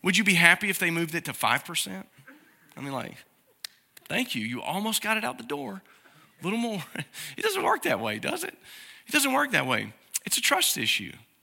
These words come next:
And I promise you this about this trust issue. You will live better on ninety percent than you ever could on a hundred. And you say, "Well, now, come on. How do you know that?" Well, I'm living proof of it.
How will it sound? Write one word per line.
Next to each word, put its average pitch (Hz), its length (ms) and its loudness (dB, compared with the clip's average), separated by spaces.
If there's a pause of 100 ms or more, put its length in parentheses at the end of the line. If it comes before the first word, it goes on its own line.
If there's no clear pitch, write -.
(140)
And 135 80 -4
I 175 100 2
promise 220 480 0
you 139 80 -6
this 123 300 -2
about 120 300 0
this 123 120 -2
trust - 340 -2
issue. 123 260 -4
You 113 300 -8
will 151 140 -4
live 120 220 -6
better 131 260 -4
on 156 160 -6
ninety 120 320 -6
percent 101 560 -4 (1500)
than 123 160 -2
you 120 160 -2
ever 135 260 -4
could 123 480 -6
on 110 160 -8
a 104 60 -10
hundred. 101 400 -12 (1000)
And - 20 -20
you 120 100 -8
say, 113 160 -2
"Well, 95 180 -10 (180)
now, 120 220 -12
come 131 160 -8
on. - 200 -16
How 135 180 -4
do 147 60 -6
you 127 80 -6
know 110 160 -8
that?" - 260 -12
Well, 135 120 -6
I'm 160 120 -4
living 170 180 -6
proof 220 260 -6
of 110 160 -6
it. 156 140 -8